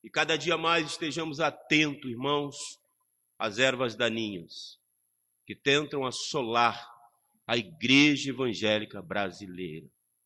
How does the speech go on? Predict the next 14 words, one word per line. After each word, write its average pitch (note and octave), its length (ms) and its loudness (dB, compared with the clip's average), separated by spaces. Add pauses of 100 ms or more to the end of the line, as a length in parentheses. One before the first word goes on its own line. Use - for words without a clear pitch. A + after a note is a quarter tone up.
(2500)
Sejamos C#3 960 -4 (800)
homens C#3 440 0
e D3 40 -12
mulheres A2 640 -2
fiéis A2 720 -2 (280)
à G#2 100 -8
palavra G2 540 -6
de F2 140 -14
Deus. - 680 -18 (2000)
Somente C3+ 380 0
assim, A2+ 400 -8 (920)
Cristo C#3 480 -6
será G#2+ 360 0
glorificado G#2 880 -4